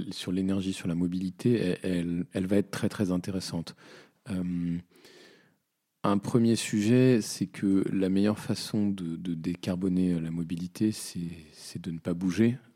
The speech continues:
Euh, si on ne bouge pas, euh, on, on n'a pas besoin d'énergie. C'est un point cl-, c'est un point clé, euh,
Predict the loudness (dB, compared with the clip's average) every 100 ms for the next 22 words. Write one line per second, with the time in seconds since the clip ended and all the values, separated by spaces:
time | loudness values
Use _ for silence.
0 | -18 -14 -12 -8 -6 -4 -6 -8 -10 -8
1 | -8 -10 -8 0 2 2 0 -6 -4 -6
2 | -4 -4 -4 -4 -4 -2 -4 -2 -2 0
3 | -2 -2 -2 0 -2 0 0 -2 -8 -16
4 | -16 -18 -6 0 0 2 2 0 -6 -10
5 | -2 0 0 0 0 0 4 6 4 2
6 | 0 2 2 2